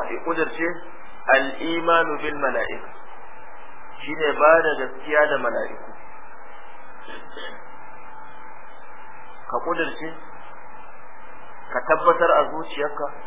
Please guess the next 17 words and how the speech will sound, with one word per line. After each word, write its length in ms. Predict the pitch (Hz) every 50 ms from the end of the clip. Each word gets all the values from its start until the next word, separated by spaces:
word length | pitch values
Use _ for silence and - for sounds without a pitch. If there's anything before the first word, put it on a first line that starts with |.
| - - - - - - - - - - - - - - - - - - -
zuciyarka 640 | - - 151 175 196 - - 185 170 170 - - -
ta 140 | - 147 139
nutsu 240 | 135 139 135 - 180
da 100 | 170 165
cewa 440 | - - - 160 147 135 131 127 127 127 127 - - - - - - - - - - - - - -
Allah 400 | - 151 165 175 170 170 160 147
yana 220 | 151 156 160 156
da 160 | 147 139 135
wasu 260 | 135 135 135 135 143 139
bayi 360 | 139 147 147 147 151 151 151
masu 360 | 139 135 123 120 - - 139
martaba 520 | 139 147 143 - - 160 151 143 143 135 117
da 80 | 117 - -
ake 280 | 127 - - 143 131 117 -
kira 400 | - - 151 147 143 143 143 135
da 120 | 123 120 117
mala'iku. 580 | 117 117 110 113 113 113 - - - - 131